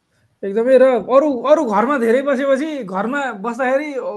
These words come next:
घरमा हामीलाई काम गर्ने, घरमा काम गर्ने हाम्रो साथीहरूलाई अरू धेरै काम हुने भयो कि,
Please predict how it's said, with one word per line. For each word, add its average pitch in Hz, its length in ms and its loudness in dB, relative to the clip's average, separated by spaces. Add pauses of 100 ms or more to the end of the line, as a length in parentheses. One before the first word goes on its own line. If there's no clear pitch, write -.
(120)
घरमा 226 340 -2
हामीलाई 208 340 -6
काम 247 280 -6
गर्ने, 254 200 -6
घरमा 196 300 -10
काम 226 220 -10
गर्ने 220 140 -10
हाम्रो 190 140 -14
साथीहरूलाई 220 420 -6
अरू 269 200 0
धेरै 226 180 2
काम 226 260 -8
हुने 202 160 -10
भयो 185 200 -8
कि, 269 60 -12